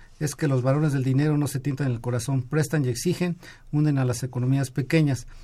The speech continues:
Quisiera también decir que la canción más bella del mundo es el tango Cambalache". Saludos y <laughs> felicitaciones a los partidos. Gracias, Salvador Porfirio. Hay que recordar que Jacobo Zabludowski me parece que también decía eso y era nuestro experto de tango.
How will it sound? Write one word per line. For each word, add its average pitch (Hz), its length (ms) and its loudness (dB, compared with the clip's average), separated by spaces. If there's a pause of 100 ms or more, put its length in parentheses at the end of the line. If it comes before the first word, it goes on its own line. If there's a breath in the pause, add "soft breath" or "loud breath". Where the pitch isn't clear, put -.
(480 soft breath)
Quisiera 165 320 2
también 151 260 0
decir 156 240 0
que - 140 -4
la 131 160 2
canción 147 300 0
más 156 100 2
bella 160 180 4
del 135 140 2
mundo 151 180 2
es - 80 -6
el 127 120 -4
tango 147 320 -4
Cambalache". 127 640 2
Saludos 135 440 -2
y - 40 -8
<laughs> - 0 -
felicitaciones 135 800 0
a 127 40 4
los 120 140 -2
partidos. 127 320 -4 (320 loud breath)
Gracias, 170 300 6
Salvador 170 260 4
Porfirio. 175 420 4 (400 loud breath)
Hay 151 120 0
que 156 260 2
recordar 143 320 0
que 139 300 0
Jacobo 135 320 0
Zabludowski 139 460 0
me 135 60 0
parece 143 280 -2
que 139 100 -2
también 147 260 2
decía 147 280 0
eso 160 220 2
y 143 100 0
era 139 220 0
nuestro 127 280 -2
experto 135 420 -4 (160)
de 127 140 8
tango. 135 400 8